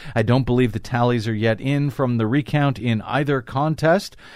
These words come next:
As we go to air, I have been watching for them, but, uh, early on Thursday, after U S District Judge Mark Walker had ruled concerning those four thousand signature mismatch voters and giving them the extra two days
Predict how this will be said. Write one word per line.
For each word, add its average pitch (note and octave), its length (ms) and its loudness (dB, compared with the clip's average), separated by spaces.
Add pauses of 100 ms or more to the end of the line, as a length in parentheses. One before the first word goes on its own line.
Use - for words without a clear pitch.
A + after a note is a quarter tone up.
(360)
As A#2 180 0
we B2 60 0
go A#2 160 6
to A2+ 140 2
air, C#3+ 260 4
I A#2+ 80 4
have A2 120 2
been A2 160 0
watching C3+ 400 2
for C3 240 2
them, B2+ 240 2 (500)
but, A2+ 640 2
uh, A2+ 400 0
early D#3 360 6
on A2 280 2
Thursday, B2 800 2 (100)
after C#3 600 4 (520)
U C#3+ 160 6
S G#2+ 140 4
District A#2+ 340 -2
Judge A#2 240 2
Mark G#2+ 260 0
Walker B2+ 500 2
had G#2 280 0
ruled A#2 420 2
concerning A2+ 460 0
those G2+ 300 2
four C3 320 0
thousand A2+ 560 0
signature C3 720 2
mismatch G2 640 -2
voters G2+ 480 0
and G2 140 -2
giving G#2+ 260 2
them A2 220 2
the G2+ 200 0
extra F#2+ 460 -2
two D#3 320 -4
days A#2+ 560 2